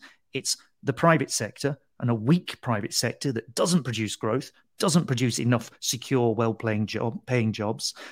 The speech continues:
doesn't produce all the decent things that capitalism's supposed to do, right?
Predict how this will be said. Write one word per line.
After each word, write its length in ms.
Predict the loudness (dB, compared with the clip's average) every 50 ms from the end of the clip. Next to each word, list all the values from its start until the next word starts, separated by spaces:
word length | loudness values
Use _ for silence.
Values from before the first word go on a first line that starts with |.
| -16 _
doesn't 280 | 4 6 6 8 6 4
produce 340 | 2 2 2 2 2 2 -4 -10 -14 _
all 160 | -2 0 2
the 180 | 2 2 2 0 -2 -10 _ _
decent 340 | 0 0 2 2 0 0 2
things 220 | 2 2 2 2 0
that 80 | -4
capitalism's 540 | -4 -4 -4 -2 -2 -2 -2 0 -2 -4 -2
supposed 280 | -2 -2 -2 -2 -2 -6
to 40 | -6
do, 180 | -6 -6 -6 -4
right? 180 | -4 -4 -4